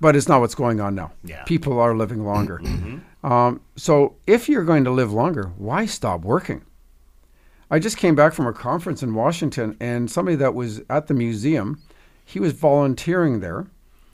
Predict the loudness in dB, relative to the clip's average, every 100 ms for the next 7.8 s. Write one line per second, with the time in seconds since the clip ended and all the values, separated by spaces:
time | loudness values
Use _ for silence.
0 | -20 _ -4 0 0 0 2 2 4 2
1 | 2 0 2 4 8 6 6 4 4 4
2 | 4 4 4 2 2 2 2 2 0 0
3 | 2 6 6 4 2 0 -2 0 2 2
4 | 4 4 4 0 -6 -4 2 2 2 2
5 | 4 4 2 -6 4 8 8 8 6 4
6 | 0 -4 -4 -6 -2 0 2 2 0 _
7 | 0 2 4 4 2 0 -6 -10